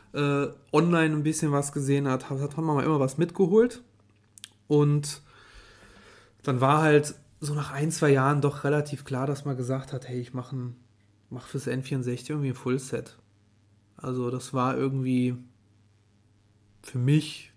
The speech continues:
dann ziemlich klar, dass man's wenigstens versucht, weil jeder, der sammelt, weiß, es ist kostspielig und auch stressig, wenn man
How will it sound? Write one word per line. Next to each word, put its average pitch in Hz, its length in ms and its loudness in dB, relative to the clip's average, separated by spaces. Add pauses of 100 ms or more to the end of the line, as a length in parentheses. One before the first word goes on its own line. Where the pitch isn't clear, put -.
dann 123 500 -6
ziemlich 143 720 -4 (760)
klar, 139 640 0 (480)
dass 143 160 -4
man's 131 160 0
wenigstens 135 360 2
versucht, 131 680 -2 (500)
weil 123 460 -4 (160)
jeder, 151 320 4
der 135 600 2 (180)
sammelt, 156 640 0
weiß, - 460 -2 (640)
es 139 80 -2
ist 135 140 -2
kostspielig 185 760 0
und 135 160 -2
auch 127 180 -2
stressig, 156 580 0
wenn 139 120 0
man 139 360 -2